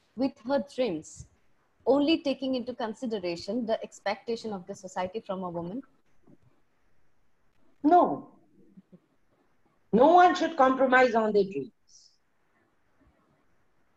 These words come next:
Speaker 2: Yes, you can timeline it sometimes, but don't compromise on your dreams. Because if you compromise on your dreams and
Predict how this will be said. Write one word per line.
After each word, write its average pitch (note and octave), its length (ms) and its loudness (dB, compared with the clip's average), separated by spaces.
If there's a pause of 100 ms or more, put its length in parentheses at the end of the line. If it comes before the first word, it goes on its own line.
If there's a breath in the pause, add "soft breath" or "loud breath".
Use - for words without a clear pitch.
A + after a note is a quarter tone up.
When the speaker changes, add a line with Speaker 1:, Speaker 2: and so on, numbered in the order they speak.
Speaker 2:
Yes, D#4+ 380 6 (120)
you F3+ 180 -4
can G#3 220 2
timeline A3+ 600 2
it D#3 120 -12
sometimes, C#3 800 -6 (880)
but G3 420 2
don't C4 340 2
compromise G3 640 2
on F3 180 -2
your E3 260 -2
dreams. - 640 -16 (1300)
Because F#3+ 440 2
if F#3 180 -8
you C#4 200 -2
compromise G#3 680 0
on F#3+ 180 0
your F#3 120 0
dreams F#3 340 -6
and F#3 140 -2